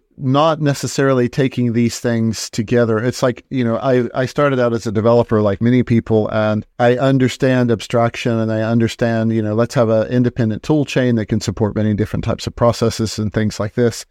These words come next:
But at the end of the day, we're still talking about, you know, how do, uh,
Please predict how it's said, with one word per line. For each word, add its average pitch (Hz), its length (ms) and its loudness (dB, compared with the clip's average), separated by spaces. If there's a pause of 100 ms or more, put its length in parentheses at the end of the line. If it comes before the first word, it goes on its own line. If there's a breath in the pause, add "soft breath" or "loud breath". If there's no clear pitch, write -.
But 123 120 0
at 123 100 0
the 131 180 2
end 165 100 2
of 131 80 2
the 120 80 2
day, 127 400 2
we're 110 180 0
still 147 300 0
talking 120 400 0
about, 107 460 -2
you 113 80 -2
know, 107 260 -4
how 151 300 2
do, 131 600 0
uh, 113 300 -2